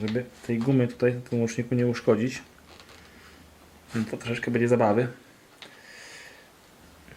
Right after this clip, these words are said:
No, ale delikatnie, delikatnie, delikatnie. Powinno to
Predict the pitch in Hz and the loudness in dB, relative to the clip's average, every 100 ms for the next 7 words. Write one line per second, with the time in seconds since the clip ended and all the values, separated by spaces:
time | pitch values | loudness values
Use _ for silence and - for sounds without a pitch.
0 | - - - - - - - - - - | -20 -20 -20 -20 -20 -20 -20 -20 -20 -20
1 | - - - - - - - - 156 151 | -20 -20 -20 -20 -20 -20 -20 0 4 6
2 | 120 104 117 117 110 98 - 107 95 92 | 4 2 0 0 -2 -4 -6 -8 -8 -10
3 | 92 127 135 151 151 - - - - - | -4 -4 0 -4 -4 -14 -20 -20 -20 -20
4 | - - - 107 110 104 110 110 - | -20 -20 -20 -14 -12 -8 -8 -8 -12